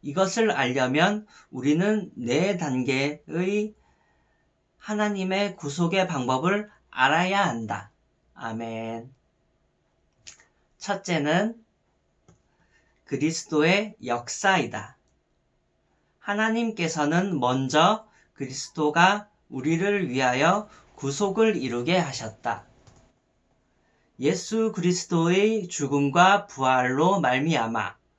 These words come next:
하나님께서는 우리를 위하여 구속을 이루셨다. 아멘. 둘째는 하나님의 말씀을 통해 그분께서 사람을 위하여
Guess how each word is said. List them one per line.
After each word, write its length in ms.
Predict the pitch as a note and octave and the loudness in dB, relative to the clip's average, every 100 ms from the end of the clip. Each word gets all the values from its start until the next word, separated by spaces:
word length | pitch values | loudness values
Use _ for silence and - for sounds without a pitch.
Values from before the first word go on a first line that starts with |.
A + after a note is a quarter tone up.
| _ _ _ _ _ _ | _ _ _ _ _ _
하나님께서는 1120 | G3 G3+ G#3+ A3 G3+ E3 D#3+ D3+ D#3 F#3 F#3 | -4 0 2 0 -2 -4 -2 -2 0 -2 -2
우리를 600 | C#3 C#3+ D3 F3+ G3 D#3+ | -2 2 2 2 2 2
위하여 600 | C#3 B2 C3+ F#3 G3+ - | 2 2 4 4 2 -6
구속을 600 | - B2 F3+ F#3 G#3+ F3+ | -14 -4 -2 2 2 2
이루셨다. 800 | C3+ C3+ C3+ G#2 - A2+ G2+ - _ _ _ - | 0 -4 -6 -10 -8 -10 -10 -18 _ _ _ -8
아멘. 800 | A#2+ A#2 A#2+ A#2 A2+ A2+ A2 A2+ _ _ _ _ _ | -4 -4 -4 -4 -6 -8 -10 -14 _ _ _ _ _
둘째는 880 | - C3+ D3 D#3+ C#3+ C#3 E3 A3 A#3+ _ _ _ _ _ _ _ _ _ _ _ _ _ _ | -8 -6 -4 -2 0 2 2 0 -4 _ _ _ _ _ _ _ _ _ _ _ _ _ _
하나님의 840 | - A3 A3+ A3 G#3+ G#3+ G#3+ A3 F3 | -8 -2 0 0 2 2 2 2 0
말씀을 600 | C3 C#3+ - F3+ F#3 F3+ | 0 -2 0 2 2 0
통해 500 | C3 C3+ E3 G#3 - _ _ _ | -2 2 2 0 -6 _ _ _
그분께서 800 | - D3+ F#3 F3 E3 E3+ F3+ F#3+ | -6 -2 -2 -2 -4 2 2 2
사람을 600 | - G#3+ A3 A3 A3 E3 | 0 2 4 2 2 2
위하여 520 | B2+ A#2+ A2+ G#2 - | 0 0 -2 -4 -8